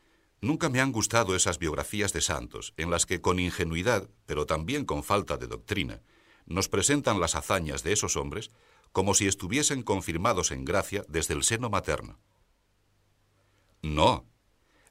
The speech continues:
las verdaderas biografías de los héroes cristianos son como nuestras vidas. Luchaban y ganaban, luchaban y perdían. Y entonces, contritos,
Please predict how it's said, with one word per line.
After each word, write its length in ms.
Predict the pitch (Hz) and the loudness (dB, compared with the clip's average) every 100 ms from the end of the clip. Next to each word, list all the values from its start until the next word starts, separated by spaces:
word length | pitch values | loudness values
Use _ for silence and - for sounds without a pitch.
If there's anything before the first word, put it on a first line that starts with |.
| _ | _
las 220 | 92 92 | 6 6
verdaderas 520 | 95 92 92 139 160 | 6 6 6 6 2
biografías 600 | 113 113 85 - 113 104 | 2 4 2 0 0 2
de 80 | 82 | 2
los 180 | 67 - | -2 0
héroes 240 | 98 92 | 0 0
cristianos 640 | - 65 - 71 60 57 - _ _ _ | -2 -8 -2 0 -2 -4 -12 _ _ _
son 240 | - 110 139 | 2 4 4
como 200 | 151 147 | 0 2
nuestras 420 | 110 - 71 65 | 2 0 -2 -2
vidas. 380 | 113 - 58 - _ _ _ _ - | -4 -4 -10 -18 _ _ _ _ -4
Luchaban 560 | 101 98 135 143 160 | 0 6 6 6 4
y 80 | 156 | 2
ganaban, 460 | 127 113 123 80 64 - _ | 0 0 0 -2 -4 -16 _
luchaban 600 | 80 71 - 90 101 143 | -4 -2 6 8 8 4
y 100 | 117 | 2
perdían. 560 | 82 78 107 143 - - _ _ _ _ _ _ _ _ _ _ | 2 0 -2 -4 -6 -16 _ _ _ _ _ _ _ _ _ _
Y 120 | 90 | 2
entonces, 560 | 87 80 143 - 101 - | 4 6 6 6 -4 -4
contritos, 800 | - 67 - - 120 - 65 - | -10 -12 -6 -4 -4 -4 -10 -10